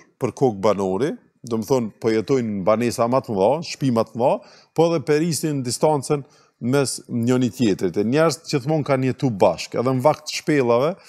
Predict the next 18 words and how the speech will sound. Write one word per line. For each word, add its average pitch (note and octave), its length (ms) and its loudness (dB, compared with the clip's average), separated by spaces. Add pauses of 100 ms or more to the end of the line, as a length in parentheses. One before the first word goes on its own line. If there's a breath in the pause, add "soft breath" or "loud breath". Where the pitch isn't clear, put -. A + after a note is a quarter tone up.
(1400 loud breath)
kam G2+ 120 -4
qef A2+ 200 2
mi G#2+ 80 -6
thonë A#2 160 -2
që G#2+ 80 -2
ashtu G#2+ 160 -4
në G2 80 -4
vakt G2+ 160 2
shpellave, G#2 520 2
po C3 120 0
kur B2 140 -2
kanë A#2 240 0
qenë B2 180 0
njerëz B2 240 0
të G#2+ 80 -4
mbledhës G2+ 480 2
edhe, G2+ 200 0 (180)
edhe G2+ 160 2